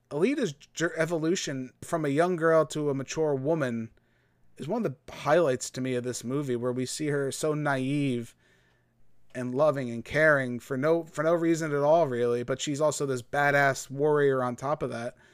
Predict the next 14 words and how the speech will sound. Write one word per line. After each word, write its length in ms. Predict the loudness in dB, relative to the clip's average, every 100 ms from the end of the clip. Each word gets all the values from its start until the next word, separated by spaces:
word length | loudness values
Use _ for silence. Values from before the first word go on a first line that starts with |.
| _ _ _ -20 _ _ -20 -12
I 120 | -10
think 220 | -6 -4
is 220 | -6 -6
really 340 | -8 -4 -2 -2
fantastic. 840 | -4 -8 -6 -4 -4 -4 -12 -12 -20 -20 -20 -10
It 180 | -10
deals 380 | -6 -2 0 0
with 100 | -2
a 60 | 0
lot 320 | 4 4 4
of 260 | 2 -2 -8 _ _ 0
that 180 | 0 2
female 460 | -2 -2 2 2
evolution, 760 | 2 0 0 0 -2 -8 -12 -14